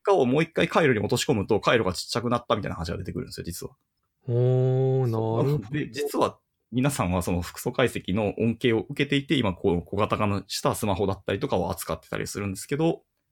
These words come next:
Speaker 1: まあまあそんなものは知らないよねって話です。<laughs>
Speaker 2: へー、結構け-、研究寄りな、じゃあ、感じなんですね。
Speaker 1: そうですね。元々はすごい研究したくて、数学の博士になりたかったんですよ。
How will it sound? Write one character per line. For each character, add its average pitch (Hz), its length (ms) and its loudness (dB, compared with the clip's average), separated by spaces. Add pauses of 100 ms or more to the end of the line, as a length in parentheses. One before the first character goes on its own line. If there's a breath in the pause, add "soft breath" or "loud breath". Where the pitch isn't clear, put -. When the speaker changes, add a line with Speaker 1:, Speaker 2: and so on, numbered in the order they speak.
Speaker 1:
ま 95 100 -4
あ - 20 0
ま 95 120 0
あ - 20 -4
そ 113 140 -2
ん 113 40 0
な 110 100 0
も 107 100 0
の 95 100 0
は 87 180 -2 (340)
知 - 140 -4
ら 98 80 0
な 104 100 0
い 92 40 -2
よ 90 100 0
ね 104 140 0
っ - 20 -2
て - 80 -2
話 85 200 0
で 78 100 -4
す。 - 160 -4 (100)
<laughs> - 1160 -2
Speaker 2:
へ 117 400 2
ー、 117 60 -8
結 - 240 -8
構 104 320 0 (280)
け-、 143 300 0
研 190 260 4
究 214 220 2
寄 208 140 6
り 196 100 2
な、 190 140 4
じ 185 100 0
ゃ 160 40 4
あ、 98 160 -2 (100)
感 117 320 -2
じ 107 520 -4 (260)
な 117 120 -2
ん 95 60 -4
で - 0 -
す - 0 -
ね。 - 0 -
Speaker 1:
そ - 0 -
う - 40 -4
で - 80 -8
す - 60 -8
ね。 113 60 -6
元 - 180 2
々 392 200 2
は - 60 2
す - 240 -6
ご 139 120 2
い - 20 -2
研 170 220 0
究 180 180 0
し - 80 -4
た 147 100 2
く - 60 -10
て、 90 120 -2
数 151 140 -2
学 160 220 2
の 151 100 4
博 147 220 0
士 - 80 -4
に 90 60 -2
な 90 80 -2
り 85 60 -4
た 90 80 -2
か - 60 -10
っ - 100 -12
た - 60 -12
ん - 40 -12
で 104 60 -12
す - 120 -16
よ。 127 60 -16